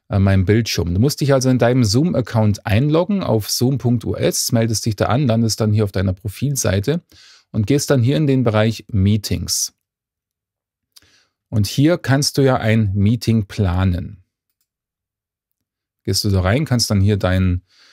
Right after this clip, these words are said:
äh, deinem Meeting einen Titel geben. Ich sage jetzt einfach mal regelmäßiges Meeting, was auch immer. Und jetzt, äh, sagst du hier wiederkehrendes Meeting, aber stellst hier auf keine bestimmte Zeit um.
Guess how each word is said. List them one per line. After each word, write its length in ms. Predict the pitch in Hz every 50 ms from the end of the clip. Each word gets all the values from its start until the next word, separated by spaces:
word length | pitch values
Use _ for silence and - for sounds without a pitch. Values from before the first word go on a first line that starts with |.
| _ _ _ _ _ -
äh, 220 | - 95 92 90
deinem 240 | 92 92 95 98 92
Meeting 320 | 95 104 110 - 98 95
einen 420 | 87 90 85 85 82 78 78 76 - _ _ _ _ _
Titel 380 | - - 160 165 - 165 160 151
geben. 640 | 139 139 139 143 143 143 147 147 143 139 131 113 107 _ _ _
Ich 120 | _ -
sage 160 | - 101 98 87
jetzt 100 | 85 -
einfach 200 | 107 92 85 85
mal 120 | 85 85
regelmäßiges 920 | 85 90 95 98 95 90 87 87 90 87 - - 98 92 95 85 - -
Meeting, 520 | 110 110 131 143 135 - - 127 123 110 98
was 220 | 101 101 - -
auch 100 | 95 82
immer. 380 | - - 135 123 98 110 147 - _ _ _ _ - - _ _ _ _ _ _ _ _ _ _ _ _ _ _ _ _ _ _ _ _ _ _
Und 200 | - 123 107 107
jetzt, 400 | 104 117 160 160 - - - -
äh, 480 | - 139 135 131 131 131 131 131 131 127 -
sagst 480 | - - 104 113 120 120 - - - -
du 40 |
hier 440 | 101 - - 143 151 165 147 156 - -
wiederkehrendes 960 | 120 104 131 160 175 160 113 98 - - 104 92 90 92 90 90 85 - -
Meeting, 540 | 92 90 92 98 - 120 131 180 202 202 202 _ _ _ _ _ _ _ _ _ _ _ _ _ _ _ _ _ _ _ -
aber 460 | - 120 147 117 110 104 131 160 156 127
stellst 480 | - - - 113 107 104 - - -
hier 240 | - - 143 147 -
auf 300 | 110 113 113 107 - -
keine 320 | - - 113 120 131 139
bestimmte 540 | 120 120 110 - - - 120 123 - 113 101
Zeit 340 | - - - 98 95 104 -
um. 220 | - 85 78 -